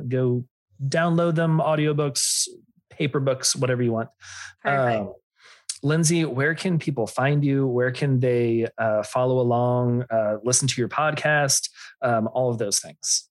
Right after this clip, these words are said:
Speaker 2: Yes. Well, you can find me on mostly Instagram. That's where I show up the most, uh, at Missus Lindsay Roman.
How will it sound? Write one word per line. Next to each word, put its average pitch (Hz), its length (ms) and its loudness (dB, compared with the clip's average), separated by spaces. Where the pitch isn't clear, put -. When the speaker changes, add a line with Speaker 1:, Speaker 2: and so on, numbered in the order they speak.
Speaker 2:
Yes. 196 580 -2
Well, 196 260 0
you 208 160 0
can 226 220 0
find 254 280 0
me 302 140 0
on 208 420 0
mostly 269 440 0
Instagram. 247 560 -2
That's 220 160 -2
where 240 80 0
I 226 60 0
show 220 200 -2
up 214 220 -2
the 208 60 0
most, 196 520 -2
uh, 190 180 2
at 196 280 0
Missus 208 380 2
Lindsay 190 260 2
Roman. 262 560 0